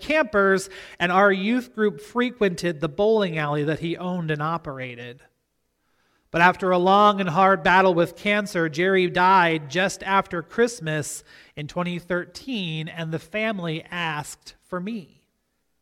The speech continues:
Being the associate pastor, I didn't get a whole lot of funerals, uh, but the family had asked for me.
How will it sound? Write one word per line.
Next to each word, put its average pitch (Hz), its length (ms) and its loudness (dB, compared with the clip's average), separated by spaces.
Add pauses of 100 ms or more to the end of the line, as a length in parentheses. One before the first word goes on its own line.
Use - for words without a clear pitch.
(920)
Being 220 240 0
the 226 100 4
associate 214 480 2
pastor, 208 400 6
I 190 60 6
didn't 196 240 4
get 208 100 4
a 202 80 6
whole 202 240 4
lot 196 300 8
of 175 160 -4
funerals, 226 680 -2 (220)
uh, 175 160 4
but 170 160 0
the 170 100 -2
family 220 540 0
had 202 240 -4
asked 165 400 -4
for - 180 -8
me. 208 500 -12